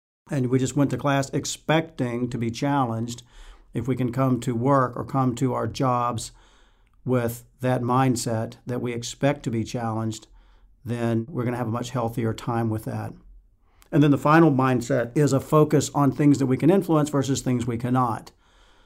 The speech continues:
And if we spend a lot of time worrying about things we can't influence, it's an easy trap to fall into, but it's completely counterproductive. So we're gonna make the best possible two thousand twenty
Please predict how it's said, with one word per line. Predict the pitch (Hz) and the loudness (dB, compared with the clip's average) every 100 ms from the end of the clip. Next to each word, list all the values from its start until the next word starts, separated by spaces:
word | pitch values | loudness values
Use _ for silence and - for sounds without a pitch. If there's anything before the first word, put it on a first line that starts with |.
| _ - - _ | _ -20 -20 _
And | 127 123 120 120 117 120 123 | -4 -2 -2 -4 -6 -6 -6
if | 127 117 | -4 -2
we | 127 117 | -2 -2
spend | 120 139 123 | -2 0 2
a | |
lot | 131 143 | 2 2
of | - | 2
time | 127 123 117 117 | 0 0 -2 -4
worrying | - 147 147 135 | 0 2 4 2
about | 127 123 | 2 0
things | 131 127 | 0 -2
we | 123 | -2
can't | 123 131 123 | -2 -2 0
influence, | 143 147 139 120 120 120 - - | 2 2 0 -4 -6 -8 -8 -6
it's | 123 | 0
an | 131 | 4
easy | 139 135 139 | 4 4 2
trap | 143 123 123 | 0 -2 -2
to | |
fall | 117 120 120 | -4 -2 2
into, | 143 127 127 117 110 92 _ - - _ | 4 4 2 0 -2 -4 _ -20 -20 _
but | - 131 | 0 2
it's | 123 | 2
completely | 135 123 143 123 | -2 0 0 0
counterproductive. | 120 123 117 110 117 117 113 123 110 - | -2 -2 -2 -4 -4 -2 -4 -6 -10 -10
So | - 123 | -4 -2
we're | 117 131 | 0 0
gonna | 131 | 0
make | 123 123 - | 0 -2 -4
the | |
best | 104 127 127 - | -4 -2 -2 -2
possible | 135 123 120 110 | -2 -2 -2 -4
two | 107 147 | -2 -2
thousand | 123 127 120 117 | 0 -2 -2 -4
twenty | 107 180 156 117 117 | 0 2 4 2 -6